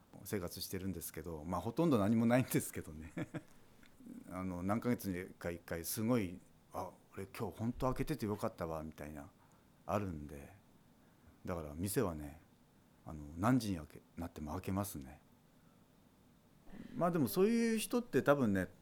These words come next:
都会とかにいたら普通にいるんですよね、あちこちに。でも、まあ、田舎にでもいるとは思うんだけども、なんかちょっと埋もれちゃうというか、そういうちょっと人と違う人生を生きようとしてる人って、なんかこう、日陰になっちゃうんですよね。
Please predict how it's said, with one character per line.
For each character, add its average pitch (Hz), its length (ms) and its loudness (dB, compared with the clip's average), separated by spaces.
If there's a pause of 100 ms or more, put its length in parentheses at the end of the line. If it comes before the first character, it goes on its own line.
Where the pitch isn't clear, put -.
都 151 100 -4
会 202 220 6
と 214 100 2
か 302 80 6
に 147 80 8
い - 20 -2
た 104 100 6
ら 92 100 4 (500)
普 - 100 -14
通 240 120 4
に 233 100 12
い 233 40 10
る 262 120 8
ん 262 60 10
で 143 80 10
す - 100 0
よ 98 60 4
ね、 98 240 4
あ 113 80 2
ち - 100 -4
こ 156 120 0
ち 113 120 0
に。 87 220 0 (840)
で 196 80 4
も、 143 280 6 (420)
ま 160 120 6
あ、 156 60 8
田 170 80 8
舎 180 80 6
に 175 420 2 (260)
で 180 120 10
も 175 180 10
い 131 100 10
る 214 120 10
と 214 100 12
は 156 60 12
思 143 180 12
う 170 40 10
ん 175 40 8
だ 151 100 12
け 113 100 8
ど 104 80 8
も、 104 120 4
な 147 180 6
ん - 20 6
か 185 120 10
ち - 80 0
ょ - 20 4
っ - 20 -8
と 117 80 6
埋 117 120 8
も 143 120 12
れ 139 100 10
ち - 80 8
ゃ 139 60 12
う 139 80 6
と 104 100 2
い 85 120 2
う 80 40 -6
か、 82 100 0
そ 107 160 2
う 104 40 4
い 104 320 2
う 98 40 -6
ち - 140 -6
ょ - 20 6
っ - 20 0
と 98 120 2
人 104 180 -2
と 104 140 0 (640)
違 123 60 6 (120)
う 110 60 2
人 120 200 6
生 110 220 6
を 90 200 4 (680)
生 117 80 -2
き - 140 4
よ 120 60 10
う 120 60 4
と 110 80 4
し 95 60 2
て 101 100 2
る 90 80 -2
人 95 140 -2
っ - 20 -2
て、 98 220 -2 (380)
な 214 100 6
ん 233 40 4
か 185 120 2
こ 95 340 2 (240)
う、 - 40 -6
日 - 80 -4
陰 135 200 10
に 120 60 12
な 123 80 10
っ 117 60 4
ち - 100 0
ゃ 98 40 4
う 87 40 2
ん 80 60 -2
で 76 60 -8
す - 100 -10
よ 82 100 -4
ね。 107 200 0